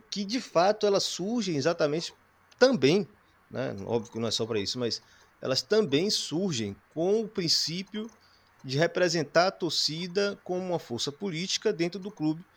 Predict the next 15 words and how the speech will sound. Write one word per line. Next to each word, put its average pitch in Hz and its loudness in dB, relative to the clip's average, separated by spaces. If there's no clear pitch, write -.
quando 180 0
não 196 2
existia 190 0
essa 190 0
possibilidade 135 0
de - -10
participar 151 0
através 151 2
da 156 0
associação, 160 -2
né? 117 -8
Então, 170 -2
de 208 -2
fato, 202 -2
as, 180 -6